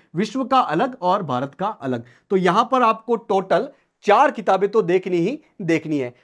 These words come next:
कुछ टॉपिक आपको कक्षा दस और कक्षा नौ में भी देखने को मिल जाएंगे, लेकिन कक्षा दस और कक्षा नौ की किताबें तब पढ़नी है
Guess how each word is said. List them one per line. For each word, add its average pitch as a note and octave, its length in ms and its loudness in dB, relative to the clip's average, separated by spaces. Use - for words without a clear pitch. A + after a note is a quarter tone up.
कुछ F4 300 2
टॉपिक C4+ 360 2
आपको A3 400 2
कक्षा A#3+ 380 -2
दस A3+ 440 2
और G3 140 2
कक्षा B3 420 -2
नौ D3 280 2
में A#3 140 -2
भी G#3+ 100 -4
देखने F#3+ 300 0
को F#3 120 -4
मिल E3 160 -4
जाएंगे, E3 340 -4
लेकिन G#3 360 2
कक्षा A3+ 260 0
दस C4 280 4
और C4 80 4
कक्षा B3+ 280 -2
नौ G#3 220 2
की A#3 140 -8
किताबें A3 400 0
तब C4 200 -2
पढ़नी F3 300 -4
है G3+ 220 -6